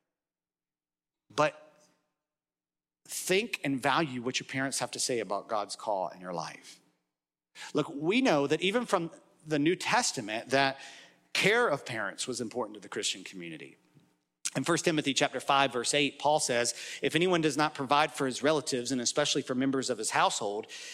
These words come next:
he is denied the faith and is worse than an unbeliever." Well, if you read in the context there, that's the context of widows, and it's telling men they're to take care of their wi-, their mothers who are now widows,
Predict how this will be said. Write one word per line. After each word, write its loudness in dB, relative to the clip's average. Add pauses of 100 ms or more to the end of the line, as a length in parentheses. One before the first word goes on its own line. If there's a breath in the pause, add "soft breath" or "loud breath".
he 4
is 2
denied 4
the 2
faith 0
and 2
is -2
worse -2
than -4
an -2
unbeliever." -2 (480 loud breath)
Well, 0
if -4
you -4
read 4
in 0
the 2
context 0
there, 0
that's 0
the -2
context 0
of -4
widows, 0
and 0
it's -2
telling 2 (280 loud breath)
men 4
they're 2
to -4
take 0
care 2
of -4
their 2
wi-, 2
their 2
mothers 2
who -2
are -2
now 2
widows, -2